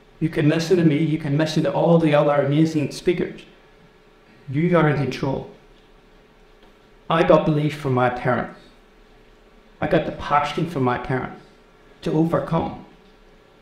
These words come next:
to challenge, never say no, and always give. Great opportunity in life.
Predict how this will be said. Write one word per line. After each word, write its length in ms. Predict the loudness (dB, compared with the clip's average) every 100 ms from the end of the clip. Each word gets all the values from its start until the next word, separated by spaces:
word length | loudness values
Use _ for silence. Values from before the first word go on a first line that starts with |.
| _ _ -18
to 100 | -10
challenge, 680 | -2 0 2 0 -6 -12 -20 -20 _ _ -20 _ _ _ -20 _ _ _ _ _ -8
never 280 | -2 2 2
say 260 | 2 2 2
no, 320 | 2 0 -4 -16 -20 -20 _ -20 -20 -20 -4
and 80 | 0
always 260 | 2 2
give. 320 | 0 -2 -2 -8 -20 -20 -20 _ _ -20 -20
Great 260 | -2 2 4
opportunity 600 | 2 0 0 0 2 2
in 100 | 2
life. 200 | 0 -6